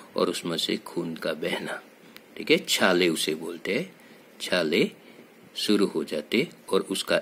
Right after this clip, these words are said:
इलाज करना पड़ता उन्हें। जब कभी लंबी सैर पर निकलते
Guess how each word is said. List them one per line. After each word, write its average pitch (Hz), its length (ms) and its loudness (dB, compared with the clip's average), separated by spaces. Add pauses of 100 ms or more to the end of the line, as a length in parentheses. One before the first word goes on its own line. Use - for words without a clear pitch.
इलाज 82 340 -4
करना 78 340 -6
पड़ता - 360 -14
उन्हें। - 280 -16 (1500)
जब 117 380 6 (120)
कभी 98 720 4 (2500)
लंबी 90 540 2
सैर 90 400 2
पर 101 280 2
निकलते 90 960 0